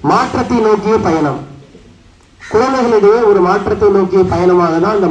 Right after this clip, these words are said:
மகிழ்முற்றத்தை துவங்கி இருக்கிறாங்க. எல்லா குழந்தைகளையும் உள்ளடக்கிய ஒரு வளர்ச்சி பாதையில் மாணவர்களை அழைத்து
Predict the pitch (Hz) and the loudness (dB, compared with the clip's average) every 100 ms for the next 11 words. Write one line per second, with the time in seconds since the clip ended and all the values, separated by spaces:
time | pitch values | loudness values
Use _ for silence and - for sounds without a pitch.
0 | 160 180 185 170 156 185 180 156 165 156 | 0 2 2 2 -2 -2 0 2 2 2
1 | 143 139 127 143 190 - - - - - | -2 -4 -4 -4 -6 -8 -20 -20 -20 -20
2 | - - - - - - - 381 - - | -20 -20 -20 -20 -20 -20 -20 -20 -18 -20
3 | - - - - - - - - - - | -20 -20 -20 -20 -20 -20 -20 -20 -20 -20
4 | - - - - - 160 202 247 262 254 | -20 -20 -20 -20 -4 0 2 2 0 0
5 | 220 226 226 220 247 269 214 214 226 214 | -2 0 0 0 0 0 0 0 0 -2
6 | 190 226 226 247 233 - - - - - | -2 -2 0 0 -2 -8 -20 -20 -20 -20
7 | - - - - 190 185 185 196 - 262 | -20 -20 -20 -4 2 4 4 2 0 -4
8 | 226 226 277 415 440 392 392 415 403 403 | -2 -2 0 0 0 0 0 0 0 2
9 | 359 415 - | 2 0 -2